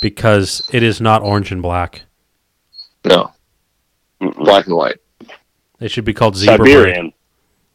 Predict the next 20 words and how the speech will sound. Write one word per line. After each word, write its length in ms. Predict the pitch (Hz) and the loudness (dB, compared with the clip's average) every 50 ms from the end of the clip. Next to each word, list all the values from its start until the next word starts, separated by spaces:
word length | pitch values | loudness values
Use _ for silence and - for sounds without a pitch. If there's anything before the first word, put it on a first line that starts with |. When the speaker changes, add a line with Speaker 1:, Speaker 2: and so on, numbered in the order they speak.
| _ _ _ - | _ _ _ -4
Speaker 1:
or 140 | 117 107 95 | -4 -4 -4
zebra 380 | 90 98 90 92 104 104 98 104 98 | -4 -6 -6 -4 -2 -2 0 0 0
Speaker 3:
Siberian. 420 | 101 101 101 101 98 92 92 92 87 | 2 2 2 2 0 0 -2 -4 -6
Speaker 1:
braid. 60 | - _ _ - | -8 _ _ -16
I 80 | - 104 | -14 -12
like 240 | 95 98 98 95 _ | -10 -10 -12 -12 _
zebra 360 | - - 104 98 92 95 95 | -16 -14 -12 -12 -10 -10 -12
better. 320 | 95 104 98 95 101 98 - - | -12 -12 -16 -16 -16 -12 -6 -4
Speaker 3:
Yes. 480 | 92 - - - - - - - - _ | -4 -4 -4 -6 -12 -16 -16 -18 -20 _
Speaker 1:
<laughs> 40 | _ _ _ _ _ _ _ _ _ - - - 127 - _ - - _ | _ _ _ _ _ _ _ _ _ -20 -16 -14 -14 -14 _ -14 -16 _
Because 320 | - 113 - - 113 101 101 | -12 -10 -8 -4 -4 -4 -2
it's 160 | 104 95 - | -4 -6 -6
a 40 | 101 | -10
prey 460 | - _ _ _ _ - 107 95 95 | -14 _ _ _ _ -10 -8 -8 -8
species. 640 | 90 - - - 110 101 - - 110 110 107 - - _ _ _ _ _ _ _ _ _ _ _ _ _ _ _ _ _ _ _ _ _ _ _ _ _ _ _ _ _ _ _ _ _ _ _ _ _ _ _ _ _ _ _ _ _ _ - - 104 | -8 -10 -12 -12 -12 -12 -12 -14 -18 -20 -20 -20 -20 _ _ _ _ _ _ _ _ _ _ _ _ _ _ _ _ _ _ _ _ _ _ _ _ _ _ _ _ _ _ _ _ _ _ _ _ _ _ _ _ _ _ _ _ _ _ -12 -8 -6
Speaker 3:
Anyway, 340 | 101 95 87 85 82 82 | -6 -4 -4 -6 -6 -4
that's 260 | 82 87 85 - - - | -4 -6 -6 -8 -10 -10
my 160 | 85 80 76 | -10 -8 -8
line 380 | 73 76 73 73 76 78 76 71 | -8 -8 -6 -6 -4 -4 -6 -8
spiel. 460 | - - - 65 62 62 73 76 | -10 -10 -10 -8 -6 -6 -6 -8